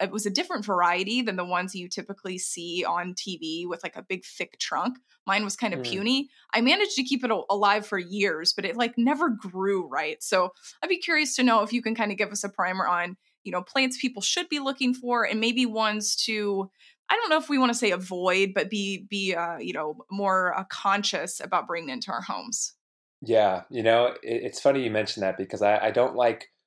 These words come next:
Speaker 2: putting, uh, plants in the categories of, like, low, medium, or high maintenance because it all depends on your environment. What
Speaker 1: Yep.
Speaker 2: could be high maintenance for you could be low maintenance for me.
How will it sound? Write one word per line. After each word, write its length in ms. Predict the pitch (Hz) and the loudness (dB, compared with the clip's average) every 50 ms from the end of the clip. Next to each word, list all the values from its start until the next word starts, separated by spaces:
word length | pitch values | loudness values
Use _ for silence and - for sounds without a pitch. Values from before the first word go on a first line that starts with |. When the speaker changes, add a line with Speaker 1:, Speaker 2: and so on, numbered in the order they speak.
| _ _ _ | _ _ _
Speaker 2:
putting, 380 | - 123 117 110 107 107 107 107 | 4 6 6 6 6 4 4 4
uh, 260 | 101 98 95 92 95 | 6 6 6 6 4
plants 380 | - - - 107 104 104 - - | 2 2 2 2 2 2 0 -2
in 80 | 98 | -4
the 60 | 98 | -4
categories 580 | 95 - 113 101 98 104 95 - 101 95 92 - | 0 2 4 4 4 4 4 4 2 2 2 0
of, 80 | 98 90 | -2 -2
like, 160 | 90 90 - - | -2 -4 -4 0
low, 280 | 120 117 117 117 113 113 | 4 8 8 8 8 6
medium, 400 | 110 110 110 101 104 101 98 95 | 2 0 2 4 4 4 4 2
or 60 | 90 | 0
high 240 | - - 107 101 95 | -2 0 2 2 2
maintenance 460 | 92 90 90 87 - - 80 78 - | 2 0 -2 -4 -4 -10 -14 -16 -12
because 520 | - 101 95 - - 104 98 95 90 - - _ _ _ - | -10 -10 -10 0 2 4 4 4 2 -4 -14 _ _ _ 2
it 40 | 113 | 6
all 120 | 120 156 | 6 6
depends 300 | 160 185 - 117 104 101 | 6 4 -2 -4 -4 -4
on 80 | 104 101 | -4 -2
your 100 | 101 101 | -2 0
environment. 400 | 104 123 147 160 120 87 - - - _ _ | 2 2 2 2 0 -2 -6 -10 -14 _ _
What 240 | - 95 98 - - - | 0 0 0 0 0 -2
Speaker 1:
Yep. 140 | 202 196 180 | 0 0 0
Speaker 2:
could 60 | 101 | 2
be 80 | 110 101 | 0 0
high 200 | - 131 131 135 | 2 4 4 4
maintenance 340 | 135 131 120 113 107 98 - | 4 2 0 0 -4 -6 -4
for 140 | - 104 98 | 0 0 4
you 280 | 120 160 190 170 117 | 6 6 6 4 4
could 200 | - - 101 98 | 0 -4 -4 -2
be 140 | 107 101 98 | 0 0 4
low 200 | 101 101 117 113 | 6 6 6 6
maintenance 360 | 110 101 98 98 95 92 - | 4 0 -2 -2 -6 -8 -6
for 100 | - - | -6 -2
me. 320 | - 147 175 147 - - | 0 0 0 0 -2 -6